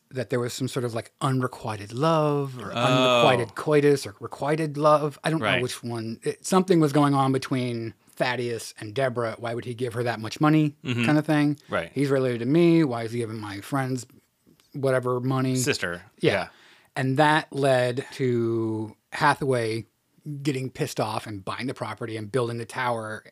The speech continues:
Speaker 1: i-, in spite, blocking the guy's
Speaker 2: S-,
Speaker 1: view.
Speaker 2: despite his friend.
Speaker 1: Right. And,
Speaker 2: Yeah.
Speaker 1: and, yeah. So that's s-, story two. Story three <laughs> is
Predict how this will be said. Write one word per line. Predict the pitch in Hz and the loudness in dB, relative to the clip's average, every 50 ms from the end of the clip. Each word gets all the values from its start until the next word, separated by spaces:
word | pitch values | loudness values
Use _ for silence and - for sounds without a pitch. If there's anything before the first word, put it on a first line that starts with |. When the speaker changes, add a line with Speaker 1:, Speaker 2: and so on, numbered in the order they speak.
| _ - | _ -20
Speaker 1:
i-, | - - - | -18 -16 -16
in | 117 110 104 101 104 104 - _ _ _ _ _ | -14 -14 -14 -14 -14 -16 -18 _ _ _ _ _
spite, | - - - - 143 123 113 110 - _ _ _ _ _ _ _ | -14 -10 -2 0 0 0 -2 -6 -12 _ _ _ _ _ _ _
blocking | 147 127 123 - - 127 123 113 | -2 -2 -2 -2 -4 -6 -6 -6
the | 113 | -6
guy's | 113 107 107 107 101 | -8 -8 -8 -6 -4
Speaker 2:
S-, | 113 120 117 | -2 -2 -2
Speaker 1:
view. | 101 90 87 | -2 -4 -4
Speaker 2:
despite | - 127 - - - 127 110 101 | -2 -2 -2 0 0 0 0 0
his | 107 - - | -2 -6 -4
friend. | - 127 104 87 82 82 - - | -2 0 0 0 -2 -6 -12 -4
Speaker 1:
Right. | 170 160 147 - - - | 2 2 2 2 0 -4
And, | - 156 135 131 | -4 -2 0 0
Speaker 2:
Yeah. | - 165 160 - | 0 -2 -4 -8
Speaker 1:
and, | 135 131 - | -10 -6 -4
yeah. | 151 - - _ _ _ _ _ | -6 -6 -6 _ _ _ _ _
So | - - - - _ _ _ _ _ | -14 -14 -14 -14 _ _ _ _ _
that's | 170 165 - - - - _ | -4 -4 -4 -4 -10 -14 _
s-, | - - - - _ _ - - | -14 -14 -14 -14 _ _ -20 -18
story | - - 175 151 143 135 | -2 2 4 6 6 4
two. | - - 131 - - - _ _ _ - _ _ - - - - - - - - - _ | 4 0 -4 -6 -8 -14 _ _ _ -20 _ _ -20 -20 -20 -20 -20 -20 -20 -20 -20 _
Story | - - 269 254 247 226 - _ _ _ | -6 -2 0 0 0 0 -2 _ _ _
three | 302 294 302 311 302 285 240 196 165 156 160 165 170 165 - - - - 339 - - - 254 - - - | -4 -2 0 0 2 2 4 4 4 4 4 2 0 -2 -4 -8 -4 -2 -2 -2 -2 -4 -4 -6 -6 -8
<laughs> | - 185 - - - - - - - - _ _ - | -10 -10 -10 -10 -12 -14 -14 -16 -20 -20 _ _ 2
is | 160 180 170 160 - | 2 4 4 2 -2